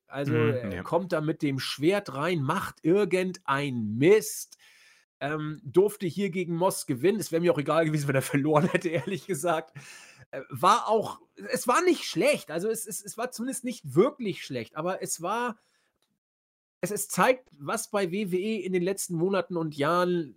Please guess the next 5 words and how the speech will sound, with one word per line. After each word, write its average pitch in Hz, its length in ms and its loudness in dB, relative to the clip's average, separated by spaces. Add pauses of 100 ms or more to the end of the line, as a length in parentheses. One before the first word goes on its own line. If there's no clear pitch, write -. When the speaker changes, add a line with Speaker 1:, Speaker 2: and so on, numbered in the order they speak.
(100)
Speaker 1:
das 147 320 0
Problem 156 500 4
ist, 196 300 0 (420)
dass 160 200 0
man 175 300 2